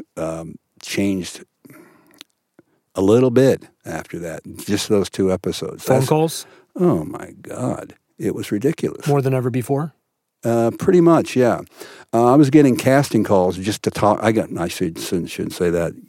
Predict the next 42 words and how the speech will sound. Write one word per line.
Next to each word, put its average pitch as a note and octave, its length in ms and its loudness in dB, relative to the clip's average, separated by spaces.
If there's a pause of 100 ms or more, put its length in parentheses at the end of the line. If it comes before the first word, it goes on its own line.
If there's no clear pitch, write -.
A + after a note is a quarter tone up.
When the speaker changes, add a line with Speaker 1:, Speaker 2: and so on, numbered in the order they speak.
Speaker 1:
One C#3 260 6
casting F#2 440 0
call D#2 340 -4 (720)
for G2 220 2
a F#2 40 2
Denzel G2+ 520 4
Washington F2+ 480 -2
movie, E3 240 -2
and E3+ 80 -2
I F3 80 -4
can't, - 260 -4
I E3 60 -4
just D#3+ 160 -6
remember E3 240 -4
Denzel D#3 320 -6
was D#2 120 -6
in - 80 -6
it. - 40 -8
I - 40 -12
can't - 200 -8
remember. F2 280 -8
I'm E2 120 -8
too F#2 160 -4
old E2+ 160 -4
now. E2+ 180 -10 (1200)
Can't C3+ 180 0
remember G#2+ 220 0
the F#2+ 80 0
name F#2+ 180 0
of F#2 60 -2
the F#2 80 -2
movie. G2 320 -2
Anyway, B2 240 4
went A2 160 4
on G#2 80 2
the G2+ 100 4
interview F#2 520 0
'cause F#2+ 180 -6
I F2+ 60 -2
was E2+ 100 -6
right F2 180 -2
for - 80 -8